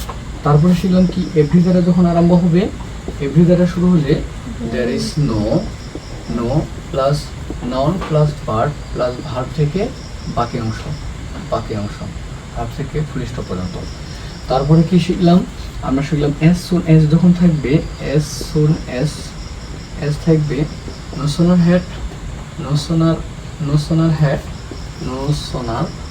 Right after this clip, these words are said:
had plus subject, subject ভি থ্রি plus extension plus then plus past indefinite tense,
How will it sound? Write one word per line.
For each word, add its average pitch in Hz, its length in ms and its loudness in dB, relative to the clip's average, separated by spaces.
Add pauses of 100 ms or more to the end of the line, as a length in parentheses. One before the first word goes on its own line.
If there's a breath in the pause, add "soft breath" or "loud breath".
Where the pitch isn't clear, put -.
(200)
had 123 200 -2 (560)
plus 147 180 -2 (140)
subject, 147 420 0 (640)
subject 135 380 -4 (120)
ভি 143 120 -6 (100)
থ্রি 139 140 -6 (480)
plus - 180 -4
extension 151 600 -2 (640)
plus 127 200 -2 (200)
then 131 200 -2 (800)
plus 135 220 0 (220)
past 147 260 2
indefinite 143 420 -2
tense, 101 220 -6